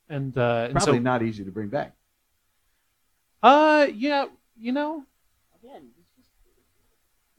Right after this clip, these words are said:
Speaker 3: they're encased in there. You sort of melt down the, they're a little sticky afterwards,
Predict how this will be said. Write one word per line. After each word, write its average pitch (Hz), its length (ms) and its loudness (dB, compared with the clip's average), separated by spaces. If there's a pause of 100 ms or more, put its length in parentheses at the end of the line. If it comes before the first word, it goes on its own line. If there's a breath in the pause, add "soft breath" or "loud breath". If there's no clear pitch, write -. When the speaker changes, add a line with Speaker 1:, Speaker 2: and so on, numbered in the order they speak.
(200)
Speaker 3:
they're 208 140 -14
encased 269 440 -20
in 160 100 -20
there. 139 240 -16
You 147 320 -18
sort 160 140 -20
of 135 60 -20
melt 135 240 -20
down 135 240 -20
the, 120 360 -20 (280)
they're 156 100 -18
a - 20 -16
little 160 200 -20
sticky 175 440 -20
afterwards, 123 480 -20